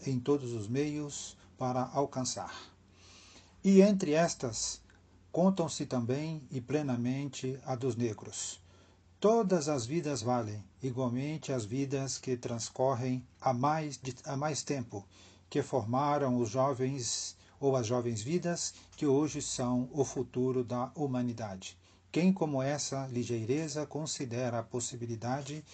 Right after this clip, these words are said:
de assassinar seu passado, mostra-se indigno do presente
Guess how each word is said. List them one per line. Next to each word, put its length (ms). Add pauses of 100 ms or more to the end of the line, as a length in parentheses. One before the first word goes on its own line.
(240)
de 120
assassinar 640
seu 160
passado, 560 (560)
mostra-se 800
indigno 600
do 100
presente 720